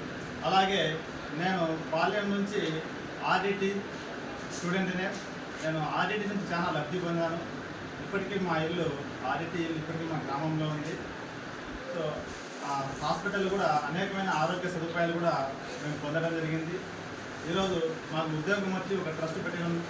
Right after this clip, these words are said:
పెట్టిన తర్వాత నేను కృతజ్ఞతా భావంతో ఆర్డీటీకి ఎంత చేసినా మేము రుణం తీర్చుకోలేము. ఈ సందర్భంగా నూట ఐదవ జయంతి సందర్భంగా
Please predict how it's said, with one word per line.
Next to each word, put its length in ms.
పెట్టిన 200
తర్వాత 380
నేను 140
కృతజ్ఞతా 580
భావంతో 600
ఆర్డీటీకి 580
ఎంత 500
చేసినా 180
మేము 260
రుణం 180
తీర్చుకోలేము. 560
ఈ 20
సందర్భంగా 880
నూట 340
ఐదవ 120
జయంతి 400
సందర్భంగా 520